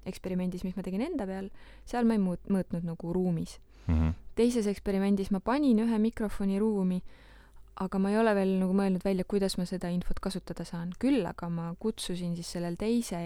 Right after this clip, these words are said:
Speaker 1: in-, eksperimendi ajal, äh, kolm kuulajat ruumi,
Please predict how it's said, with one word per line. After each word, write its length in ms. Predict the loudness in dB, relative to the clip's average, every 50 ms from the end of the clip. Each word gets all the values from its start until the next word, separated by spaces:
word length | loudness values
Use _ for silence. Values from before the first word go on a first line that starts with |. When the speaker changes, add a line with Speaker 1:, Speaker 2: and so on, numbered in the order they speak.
| -4 -6
Speaker 1:
in-, 80 | -8 -10 -14 -18 -14
eksperimendi 680 | -12 -12 -10 -10 -8 -6 -4 -2 0 0 0 -2 -2 -4
ajal, 320 | -6 -6 -6 -6 -8 -8 -10 -14 -18 -18 -20 -20 -20 -20 -20 -20 -20 -20 -20 -18 -10 -6
äh, 360 | -4 -4 -4 -4 -4 -4 -6 -8 -12 -16 -20 -20 -20 -12 -4
kolm 200 | -2 0 0 2
kuulajat 680 | 2 2 0 0 0 -2 -6 -8 -10 -12 -14 -18 -18 -16 -14 -8 -6
ruumi, 400 | -4 -4 -2 -4 -4 -6 -8